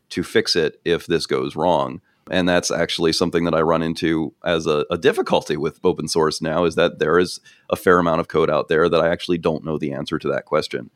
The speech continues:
There's also code that I do know the answer to that question. Um, uh, bringing it back to P H P again, the, the WordPress community has done a really good job of putting code out there that's open source, but which has a professionally supported version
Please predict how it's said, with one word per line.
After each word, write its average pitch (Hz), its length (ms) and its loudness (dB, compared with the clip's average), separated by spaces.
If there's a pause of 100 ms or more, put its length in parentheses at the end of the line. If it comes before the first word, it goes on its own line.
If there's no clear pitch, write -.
(200)
There's 95 240 0
also 98 260 2
code 90 220 0
that 95 80 4
I 104 60 2
do 147 120 0
know 95 140 0
the 78 140 -2
answer 71 180 -8
to - 80 -8
that - 80 -8
question. 64 360 -8
Um, 67 360 -8
uh, 71 380 -2 (440)
bringing 90 280 4
it - 80 -4
back 90 180 0
to 87 60 -8
P 85 160 2
H 85 180 2
P 120 140 2
again, 78 320 0
the, 76 180 2 (280)
the 82 80 0
WordPress 90 420 4
community 73 340 -4
has 80 140 0
done 82 140 0
a 78 60 -2
really 73 240 -2
good 80 180 -2
job 73 380 -2
of 71 300 -2
putting 76 300 -2
code 76 240 0
out 71 180 -2
there 71 180 0
that's 71 200 -2
open 80 240 0
source, 110 420 4 (320)
but 80 140 2
which 90 180 0
has 90 260 0
a 87 120 2
professionally 85 600 -2
supported 80 520 -2
version 82 480 0